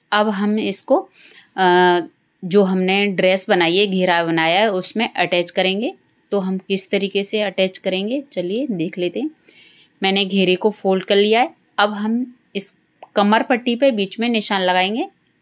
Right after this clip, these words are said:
इस तरीके से। मैंने इस निशान लगा लिया है।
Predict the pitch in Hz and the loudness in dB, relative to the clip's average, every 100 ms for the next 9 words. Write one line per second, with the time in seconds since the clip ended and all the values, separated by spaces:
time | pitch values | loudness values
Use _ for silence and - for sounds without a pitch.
0 | - 190 - 185 175 180 - 277 - _ | -10 -10 -4 -2 -2 -4 -6 -10 -10 _
1 | _ _ _ _ _ _ _ _ _ _ | _ _ _ _ _ _ _ _ _ _
2 | _ _ _ _ _ 587 _ _ _ _ | _ _ _ _ _ _ _ _ _ _
3 | _ _ _ _ _ _ _ _ _ _ | _ _ _ _ _ _ _ _ _ _
4 | _ _ _ _ _ _ _ _ _ _ | _ _ _ _ _ _ _ _ _ _
5 | _ _ _ _ _ _ _ _ 185 180 | _ _ _ _ _ _ _ _ -2 0
6 | 196 - 196 190 185 185 180 180 180 190 | 0 -2 -2 0 0 0 2 2 0 0
7 | 214 - | -2 -2